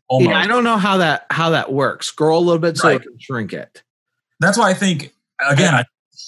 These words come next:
Speaker 1: huge reform coming through. Like, it's, it's, like, I don't want, like, I don't wanna put my trust in the hands of people who've been in Congress for s-, thirty-four years, right? I
Speaker 2: Mm-hmm.
Speaker 1: don't, 'cause what you've been doing for the last thirty-four years is what you're gonna do for the next six. I don't care.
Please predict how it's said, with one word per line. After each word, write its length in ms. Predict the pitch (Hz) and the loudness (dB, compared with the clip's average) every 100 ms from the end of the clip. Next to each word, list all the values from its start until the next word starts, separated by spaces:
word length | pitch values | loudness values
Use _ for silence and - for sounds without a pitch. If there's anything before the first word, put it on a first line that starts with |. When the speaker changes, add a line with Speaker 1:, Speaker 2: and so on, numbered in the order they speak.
| - | 0
Speaker 1:
huge 260 | 196 185 | 4 4
reform 380 | 139 131 135 170 | 2 0 -2 -2
coming 240 | 123 107 | -2 -4
through. 200 | 92 101 | -4 -4
Like, 200 | 104 113 | -2 0
it's, 240 | 117 107 - | -2 -4 -4
it's, 340 | 131 123 - 123 - - - | -4 -4 -8 -10 -18 -20 -8
like, 140 | 143 131 | -6 0
I 140 | 147 | 0
don't 160 | 180 151 | 0 -2
want, 340 | 147 139 131 - - _ _ - | -2 -2 -4 -8 -12 _ _ -2
like, 140 | 151 | 0
I 100 | 151 | 2
don't 140 | 196 240 | 2 2
wanna 160 | 170 | 0
put 420 | 135 170 143 131 - _ | -2 -2 -2 -4 -12 _
my 220 | 147 131 | 0 0
trust 320 | 143 - 143 135 | 0 -2 -2 -2
in 60 | |
the 60 | 117 | -4
hands 280 | 120 120 110 | -4 -4 -6
of 80 | |
people 320 | 120 120 135 131 | -6 -6 -4 -6
who've 80 | 104 | -4
been 120 | 117 | -6
in 80 | 98 | -2
Congress 420 | 110 107 117 - | -2 -2 -2 -2
for 160 | 104 | -2
s-, 280 | 101 - - _ _ - | -2 -6 -10 _ _ -4
thirty-four 420 | 123 113 - 107 | 0 0 -2 -4
years, 400 | 95 87 82 92 | -2 -4 -6 -8
right? 240 | 123 123 123 | 0 0 0
I 40 | - _ - | -8 _ -6
Speaker 2:
Mm-hmm. 120 | 123 160 | 0 0
Speaker 1:
don't, 160 | 156 _ _ _ 151 | 0 _ _ _ -2
'cause 340 | 175 135 - - 139 | 0 0 -6 -8 0
what 180 | 170 175 | 2 2
you've 80 | |
been 120 | 180 147 | 0 0
doing 180 | 143 135 | 0 0
for 60 | |
the 60 | 131 | 0
last 180 | 123 - | 0 0
thirty-four 340 | 127 123 127 | -2 -2 -4
years 260 | 117 107 101 | -2 -2 -2
is 80 | 104 | -4
what 140 | 113 | -6
you're 100 | 123 | -4
gonna 100 | 113 | -4
do 120 | 107 104 | -6 -8
for 100 | 107 | -4
the 80 | |
next 300 | 98 92 - | -4 -2 -6
six. 420 | - - - - - | -6 -8 -10 -10 -4
I 80 | 131 | -2
don't 180 | 139 - | -2 -4
care. 320 | 101 85 - | -6 -6 -12